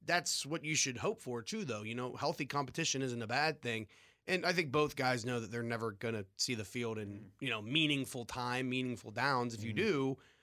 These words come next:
Speaker 1: this team's in trouble. If either one of these guys see meaningful time and meaningful downs, I think you are in trouble if you're the Pittsburgh Steelers in twenty twenty-one. But I think Mason's the right guy to go with for now. Um,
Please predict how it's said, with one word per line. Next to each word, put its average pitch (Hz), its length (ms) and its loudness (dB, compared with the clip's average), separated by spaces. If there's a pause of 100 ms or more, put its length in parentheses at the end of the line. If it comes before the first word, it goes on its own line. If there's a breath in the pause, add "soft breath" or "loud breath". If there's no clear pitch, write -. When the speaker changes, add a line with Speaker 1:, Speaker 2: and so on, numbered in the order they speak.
(180 soft breath)
Speaker 1:
this 165 320 0
team's 139 260 2
in 110 100 -8
trouble. 113 440 0
If 113 100 -6
either 147 240 4
one 120 140 2
of 113 80 -2
these 107 160 -2
guys 110 320 2
see 110 340 0 (260 soft breath)
meaningful 131 460 2
time 120 300 0
and 113 100 0
meaningful 117 380 0
downs, 107 400 0
I 120 80 0
think 123 200 -2
you 117 140 0
are 156 160 4
in 123 100 0
trouble 107 340 -2
if 107 100 -6
you're 110 100 -4
the 107 80 -2
Pittsburgh 110 360 -6
Steelers 107 360 -2
in 107 80 -4
twenty 110 220 -4
twenty-one. 107 480 -8 (580 soft breath)
But 156 260 4 (380)
I 143 80 2
think 160 160 6
Mason's 143 400 2
the 120 100 -2
right 123 200 2
guy 123 160 4
to 120 80 2
go 117 160 2
with 113 160 -2
for 117 160 -4
now. 127 440 2 (380 soft breath)
Um, 107 240 -4